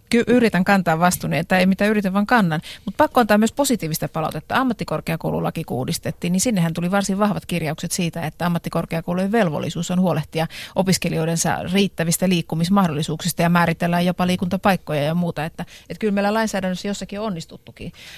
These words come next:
Et tota, mut et ihan, ihan juuri niin kuin tuossa Krister totesi, niin kyllä meillä tää liikkuva koulu ajatus täytyy saada koko sen opintopolun läpi. Ja tullaan taas siihen, että onko se liikunta, liikkuminen erillistä vai pitäisikö sen olla osa niin kuin tätä kaikkea elämää,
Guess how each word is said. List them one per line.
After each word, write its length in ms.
Et 160
tota, 440
mut 180
et 100
ihan, 360
ihan 240
juuri 220
niin 120
kuin 100
tuossa 180
Krister 340
totesi, 360
niin 200
kyllä 140
meillä 180
tää 260
liikkuva 400
koulu 300
ajatus 400
täytyy 280
saada 260
koko 240
sen 140
opintopolun 920
läpi. 300
Ja 80
tullaan 280
taas 200
siihen, 340
että 240
onko 360
se 180
liikunta, 540
liikkuminen 680
erillistä 680
vai 100
pitäisikö 380
sen 160
olla 220
osa 340
niin 140
kuin 80
tätä 200
kaikkea 400
elämää, 440